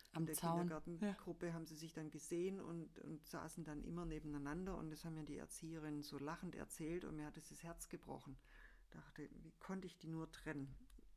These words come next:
Speaker 2: Und in die Grundschule habe ich sie dann in eine Klasse gesteckt.
Speaker 1: Und seitdem, ähm, hängen die zusammen. Also wohnen jetzt auch beide in München,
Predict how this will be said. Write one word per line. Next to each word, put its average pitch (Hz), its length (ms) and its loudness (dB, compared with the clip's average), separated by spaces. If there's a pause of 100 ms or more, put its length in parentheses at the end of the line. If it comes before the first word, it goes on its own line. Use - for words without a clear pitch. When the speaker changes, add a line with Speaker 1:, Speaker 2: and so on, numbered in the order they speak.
(120)
Speaker 2:
Und 156 140 0
in 156 80 2
die 156 100 -4
Grundschule 214 500 4
habe 165 100 -2
ich 165 80 -4
sie 165 100 -4
dann 147 200 -6
in - 100 -8
eine 139 240 -4
Klasse - 320 -12
gesteckt. - 420 -10 (340)
Speaker 1:
Und 170 180 0
seitdem, 165 500 2 (120)
ähm, 160 380 4
hängen 160 280 8
die 160 120 2
zusammen. 156 420 4
Also 151 260 2
wohnen 160 160 6
jetzt 156 160 0
auch 160 140 0
beide 165 340 6
in 160 100 6
München, 180 460 4